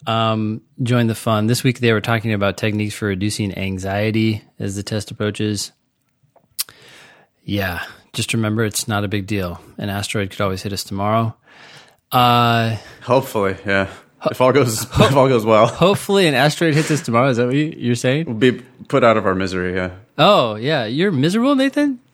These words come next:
Speaker 1: You're a happy
Speaker 2: No,
Speaker 1: man.
Speaker 2: I, oh, I'm actually delighted, yeah. I'm loving, <coughs> still loving the new neighborhood. So, uh, I got the honeymoon period going for, uh, Los Feliz. So
Speaker 1: Yeah.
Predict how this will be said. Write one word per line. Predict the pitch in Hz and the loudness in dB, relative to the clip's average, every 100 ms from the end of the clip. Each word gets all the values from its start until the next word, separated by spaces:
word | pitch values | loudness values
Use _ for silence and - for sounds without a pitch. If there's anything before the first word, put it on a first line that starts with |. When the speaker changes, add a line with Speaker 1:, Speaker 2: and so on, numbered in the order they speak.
| - | -4
Speaker 1:
You're | 226 | 0
a | |
happy | 151 120 | 2 2
Speaker 2:
No, | 104 | 0
Speaker 1:
man. | 80 101 104 | 0 -2 -2
Speaker 2:
I, | 120 - _ _ _ - | -4 -10 _ _ _ 0
oh, | 107 95 | 2 4
I'm | 98 98 | 2 0
actually | 92 - 92 87 | -4 -6 -8 -6
delighted, | 87 87 87 87 82 | -6 -4 -4 -4 -6
yeah. | 90 92 | -4 -4
I'm | 98 | -4
loving, | 104 104 101 92 92 - - - - | 0 0 0 -4 -8 -12 -20 -20 -10
<coughs> | - 302 - 523 508 214 | 0 0 4 4 6 4
still | 139 - 139 | 4 0 0
loving | 110 117 113 107 | 4 4 4 0
the | 95 | 0
new | 101 104 | 0 0
neighborhood. | 92 90 92 80 78 - - - - - | -2 -2 -2 -4 -8 -14 -20 -20 -20 -12
So, | - 95 87 82 | -2 0 0 0
uh, | 82 | -2
I | 92 | 2
got | 127 | 2
the | 120 | 4
honeymoon | 139 135 117 98 | 2 4 2 2
period | 104 92 90 | 2 2 0
going | 92 87 85 | -2 -2 -4
for, | - 90 80 80 | -8 -8 -6 -6
uh, | 82 85 87 | -4 -4 -6
Los | - 90 | -6 -6
Feliz. | - 95 87 80 | -6 -6 -6 -6
So | - 110 | -10 -6
Speaker 1:
Yeah. | 123 131 | 0 4